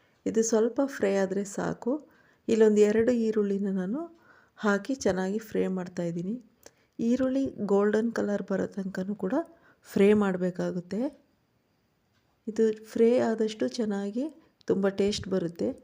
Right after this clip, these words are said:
ಇಲ್ಲೊಂದು ಎರಡರಿಂದ ಮೂರರಷ್ಟು ನಾಟಿ ಟೊಮೊಟೊನ ತಗೊಂಡು ನಾನು ಅದನ್ನು ಚೆನ್ನಾಗಿ ಸಾಫ್ಟ್ ಆಗೋ ತನಕನೂ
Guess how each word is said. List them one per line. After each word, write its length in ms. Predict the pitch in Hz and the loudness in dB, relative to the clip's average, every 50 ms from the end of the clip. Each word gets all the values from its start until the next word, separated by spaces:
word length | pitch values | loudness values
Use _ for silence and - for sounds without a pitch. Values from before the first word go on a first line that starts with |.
| _ _ _ _ _ _ _ | _ _ _ _ _ _ _
ಇಲ್ಲೊಂದು 300 | 226 226 226 226 220 214 | 4 6 8 8 8 8
ಎರಡರಿಂದ 500 | 220 214 233 240 233 247 254 247 247 262 254 233 | 6 6 6 4 4 2 2 2 2 2 2 2
ಮೂರರಷ್ಟು 680 | 226 214 214 226 226 226 226 220 214 - - - 247 285 302 302 | 2 2 2 2 4 4 2 2 2 -2 -2 -2 -2 -2 0 -2
ನಾಟಿ 340 | 208 185 185 190 190 - - | -2 0 0 2 2 2 2
ಟೊಮೊಟೊನ 560 | - 220 214 208 202 202 196 - 196 202 202 | 2 0 0 0 0 -2 -2 -4 -4 -4 -2
ತಗೊಂಡು 480 | 190 202 190 190 190 185 190 196 254 330 349 339 - _ _ _ _ _ _ - _ | -2 -2 -2 0 -2 -2 -2 -2 -2 -4 -4 -8 -14 _ _ _ _ _ _ -8 _
ನಾನು 160 | - 214 208 208 | 2 2 4 2
ಅದನ್ನು 280 | 202 196 208 202 208 | 2 0 0 0 0
ಚೆನ್ನಾಗಿ 540 | 202 - 220 196 202 208 214 208 214 220 294 302 | -2 0 -2 0 2 2 2 2 2 0 -2 -4
ಸಾಫ್ಟ್ 540 | - - 214 185 196 202 202 - - - | 0 2 2 2 2 0 -4 -8 -2 0
ಆಗೋ 240 | 214 208 208 202 196 | 2 2 2 0 -2
ತನಕನೂ 500 | 196 196 190 196 190 - 190 190 208 254 | -2 -4 -4 -4 -6 -6 -4 -4 -4 -6